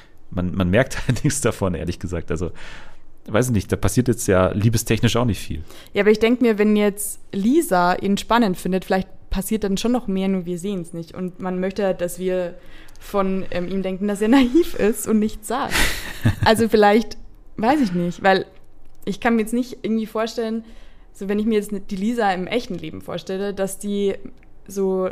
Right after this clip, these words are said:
Speaker 2: langweilig unterwegs ist. Also, und dann denke
Speaker 1: Nee,
Speaker 2: ich mir,
Speaker 1: hat sie
Speaker 2: wieso
Speaker 1: auch
Speaker 2: sollte ihn sonst, sie uns sonst spannend finden?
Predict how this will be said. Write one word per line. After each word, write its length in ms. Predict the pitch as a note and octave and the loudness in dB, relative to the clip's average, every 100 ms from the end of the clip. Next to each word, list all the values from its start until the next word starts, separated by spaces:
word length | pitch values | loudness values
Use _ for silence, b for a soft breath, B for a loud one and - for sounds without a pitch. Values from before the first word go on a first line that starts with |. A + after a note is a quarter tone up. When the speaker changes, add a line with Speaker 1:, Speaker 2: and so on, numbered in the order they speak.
| - | 0
Speaker 2:
langweilig 600 | F#3 B3 G#3+ E3+ E3+ E3+ | 0 0 0 0 0 -4
unterwegs 540 | E3+ E3 G#3+ A#3+ - | -6 -4 -4 -6 -10
ist. 340 | - F3 - - - | -10 -12 -16 -20 -14
Also, 300 | E3+ F3 E3 - - - b b b - | -8 -8 -8 -12 -20 -20 b b b -2
und 100 | G2+ | 0
dann 100 | F#3+ | 4
denke 80 | |
Speaker 1:
Nee, 40 | G#2 | 6
Speaker 2:
ich 40 | C#3+ | 8
mir, 40 | |
Speaker 1:
hat 80 | - | 6
sie 60 | A3+ | 6
Speaker 2:
wieso 100 | B3+ | 6
Speaker 1:
auch 60 | B3 | 6
Speaker 2:
sollte 260 | A#3+ A#3+ | 4 4
ihn 100 | A3+ | 0
sonst, 280 | A3 A3 - | 0 -4 -4
sie 120 | A3+ | -4
uns 180 | G#3+ G#3 | -2 -4
sonst 180 | G#3+ G3+ | -6 -6
spannend 380 | - A#3+ A#3 - | -6 -4 -4 -6
finden? 460 | E3+ E3+ F3 F3+ | -12 -12 -12 -14